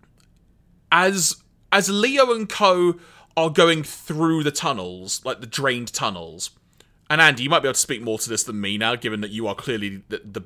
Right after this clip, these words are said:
the Battle Beast expert, or whatever they were called <laughs> on this. Battle Beast expert. But Leo just start, they come to, like, a three-way fork in the tunnel system, and he just pulls out, effectively, like, a mirror. It's, like, the world's oldest conceptual iPad at this point.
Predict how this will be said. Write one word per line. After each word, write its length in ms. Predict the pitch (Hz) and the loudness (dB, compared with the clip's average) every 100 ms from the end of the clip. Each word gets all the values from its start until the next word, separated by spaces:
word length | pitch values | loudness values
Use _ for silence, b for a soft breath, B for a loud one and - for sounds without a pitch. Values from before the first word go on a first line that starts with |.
| _ - | _ -18
the 100 | 101 | -14
Battle 420 | - 107 - 95 | -6 -6 -6 -10
Beast 340 | 113 98 - | -8 -8 -6
expert, 340 | 98 - - 82 | -6 -6 -8 -8
or 200 | 90 90 | -8 -10
whatever 340 | 87 - 95 | -14 -14 -12
they 100 | 95 | -12
were 80 | 90 | -12
called 320 | 98 90 - - | -12 -12 -14 -16
<laughs> 100 | 117 | -14
on 80 | |
this. 200 | 92 95 b b - | -12 -12 b b -8
Battle 240 | 117 131 | -6 -6
Beast 220 | 110 101 107 | -6 -6 -8
expert. 420 | 98 - 92 - _ B B B B 185 - | -8 -8 -10 -10 _ B B B B -16 -4
But 460 | 208 247 - _ _ _ 196 | 4 4 2 _ _ _ 0
Leo 300 | 262 453 427 | 6 6 6
just 200 | 320 - | 4 4
start, 380 | 247 214 196 - | 8 6 6 0
they 100 | 208 | -2
come 180 | - 370 | 0 -2
to, 80 | 302 | 0
like, 160 | 233 | -2
a 60 | 226 | -2
three-way 460 | - 220 190 175 | -6 -6 0 0
fork 520 | 165 - 143 139 165 175 | -2 -6 -2 -2 0 0
in 80 | |
the 80 | 143 | 0
tunnel 300 | 139 139 151 | 0 0 0
system, 440 | 156 196 - 320 - _ b b b b b b _ | 0 -2 -2 -6 -10 _ b b b b b b _
and 300 | 226 254 254 | 4 4 0
he 180 | 202 247 | -2 0
just 180 | 359 - | -2 -2
pulls 280 | 330 277 226 | -2 2 6
out, 220 | 208 - | 4 4
effectively, 520 | 175 - 214 - 190 | 0 2 2 0 -2
like, 260 | 175 165 - | 2 0 0
a 80 | 147 | -2
mirror. 520 | 143 127 113 151 247 - | 0 2 2 2 0 -2
It's, 160 | 208 285 | 0 2
like, 160 | 247 208 | 2 2
the 80 | |
world's 380 | 202 190 180 175 - _ - | 4 4 4 0 -10 _ 4
oldest 440 | 175 151 165 - | 4 4 0 0
conceptual 560 | 165 151 175 131 147 135 | -2 0 2 2 0 2
iPad 440 | 127 - 98 92 | 0 0 -2 -4
at 80 | - | -10
this 140 | - | -14
point. 320 | - 87 85 | -10 -12 -12